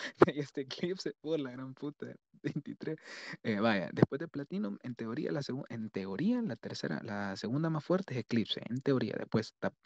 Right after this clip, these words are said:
Templarios y Nightclub. Entonces, en ese orden, aunque vayamos las dos juntas, no le gana, bueno, Band of Hawks creo que sí le vamos a ganar, pero lo que voy es de que no tener ese miedo de, "Ay, voy contra Ancient, ay, voy contra los chinos,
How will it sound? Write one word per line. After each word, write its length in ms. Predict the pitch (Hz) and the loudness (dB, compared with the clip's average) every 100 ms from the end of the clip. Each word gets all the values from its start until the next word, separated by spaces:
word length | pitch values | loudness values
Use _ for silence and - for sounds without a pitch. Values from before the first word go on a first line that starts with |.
| - | 2
Templarios 420 | 101 - 170 175 | 2 2 4 4
y 80 | 117 | 2
Nightclub. 480 | 107 92 - - - - - - - | 2 0 0 -2 -2 -10 -18 -6 -2
Entonces, 380 | 101 92 - - | 2 0 -2 -2
en 160 | 101 | 4
ese 240 | 139 - 160 | 4 4 6
orden, 380 | 180 190 185 185 - _ _ _ _ | 6 6 4 2 -4 _ _ _ _
aunque 420 | 127 135 131 127 | 6 6 6 6
vayamos 420 | 117 131 180 175 | 8 8 8 8
las 140 | 156 143 | 6 6
dos 100 | 160 | 8
juntas, 480 | 180 127 - - - _ _ | 8 6 0 -10 -16 _ _
no 160 | 135 147 | 6 8
le 140 | 143 | 8
gana, 260 | 127 120 - | 6 4 4
bueno, 240 | 135 98 | 4 4
Band 200 | 104 147 | 2 2
of 100 | 151 | 6
Hawks 200 | 156 - - | 4 4 -2
creo 140 | 104 | -2
que 100 | 110 | -2
sí 80 | 107 | -2
le 80 | - | -2
vamos 420 | - 76 85 85 | 0 0 0 -2
a 40 | |
ganar, 300 | 98 113 - | 0 -2 -2
pero 180 | - 95 | -2 2
lo 120 | 101 | 2
que 120 | - 117 | 2 2
voy 160 | 151 | 4
es 80 | 170 | 2
de 80 | 151 | 0
que 180 | - - - - | -2 -10 -14 2
no 120 | 139 | 2
tener 300 | 147 165 165 | 6 6 6
ese 180 | 165 156 | 6 4
miedo 260 | 151 156 147 | 4 4 4
de, 120 | 123 - | 2 0
"Ay, 420 | 143 151 123 - - _ _ | 2 4 2 -2 -16 _ _
voy 220 | 123 143 | 0 0
contra 520 | - 135 127 113 113 123 | 2 0 2 2 4 4
Ancient, 340 | 131 - 104 | 2 -2 -4
ay, 300 | - 147 151 | -2 2 2
voy 200 | 123 127 | 2 0
contra 340 | 131 135 131 120 | 0 0 0 0
los 160 | 113 | 0
chinos, 420 | - 117 127 110 | 0 2 2 2